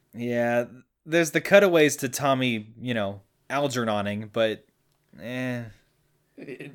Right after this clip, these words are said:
Speaker 2: absolutely nothing <laughs> happens in this episode. Holy shit.
Speaker 1: Yeah.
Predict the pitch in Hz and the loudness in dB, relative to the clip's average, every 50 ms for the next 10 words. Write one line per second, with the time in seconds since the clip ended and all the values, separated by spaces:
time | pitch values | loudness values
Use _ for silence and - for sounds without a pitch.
0 | - - 135 143 151 - - - 147 160 143 139 135 123 113 113 110 110 107 104 | -6 -4 -2 -2 -2 -2 -2 0 2 2 2 2 2 -2 -2 -4 -4 -6 -8 -10
1 | - 170 190 - 175 165 165 - - 160 - - - 165 139 123 - 101 90 - | -12 -12 -2 2 2 2 2 0 -6 -8 -6 -4 -4 -4 -4 -4 -6 -8 -12 -12
2 | - - - 98 104 113 - 131 123 120 113 107 104 107 - - - - 85 92 | -14 -14 -12 -12 -12 -8 -6 -6 -6 -6 -6 -10 -10 -10 -10 -10 -10 -10 -12 -14
3 | - - - - 110 107 113 107 101 98 90 | -16 -18 -16 -14 -10 -6 -4 -2 -2 -2 -4